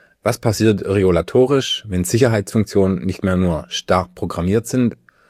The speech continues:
sondern sich Verhalten anpassen, dazulernen oder autonom reagiert? Die neue Maschinenverordnung ist dabei kein Science-Fiction-Text mehr. Sie ist ein handfester Rechtsrahmen für Hersteller, Konstruktion, Safety, Software und ganz ausdrücklich auch für die technische Dokumentation.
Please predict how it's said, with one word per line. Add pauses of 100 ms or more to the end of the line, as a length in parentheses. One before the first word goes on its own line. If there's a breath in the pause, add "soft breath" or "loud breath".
(200 soft breath)
sondern
sich
Verhalten
anpassen, (100)
dazulernen (100)
oder
autonom
reagiert? (260)
Die
neue
Maschinenverordnung
ist
dabei (140)
kein
Science-Fiction-Text
mehr. (240)
Sie
ist
ein
handfester
Rechtsrahmen
für
Hersteller,
Konstruktion,
Safety,
Software (400 soft breath)
und
ganz
ausdrücklich (260)
auch
für
die
technische
Dokumentation.